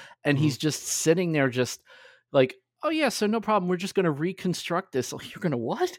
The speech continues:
Speaker 1: And then, you know, five minutes later, he's got this
Speaker 2: <laughs>
Speaker 1: perfect thing. And he, he, what, one of the things I love that he does, like, he'll do the whole thing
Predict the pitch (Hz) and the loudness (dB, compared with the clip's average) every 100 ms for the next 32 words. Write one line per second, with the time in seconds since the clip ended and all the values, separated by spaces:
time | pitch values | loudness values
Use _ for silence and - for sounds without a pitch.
0 | _ 165 170 196 202 220 190 202 196 226 | _ 2 8 6 8 4 4 4 2 4
1 | 233 214 - 220 277 202 160 160 180 175 | 4 2 2 2 4 4 2 2 0 0
2 | 143 _ - 196 196 175 185 185 175 151 | -6 _ 2 2 4 -2 2 2 2 -4
3 | - - - _ - 220 170 - 220 156 | -10 -20 -20 _ -2 -2 -2 -4 -2 4
4 | 151 165 202 220 170 151 143 165 151 131 | 4 6 2 2 0 0 2 2 2 -4
5 | 139 139 131 127 120 - 165 180 156 127 | 0 2 0 0 -4 0 0 2 0 2
6 | 147 - 120 135 | 0 0 -4 -2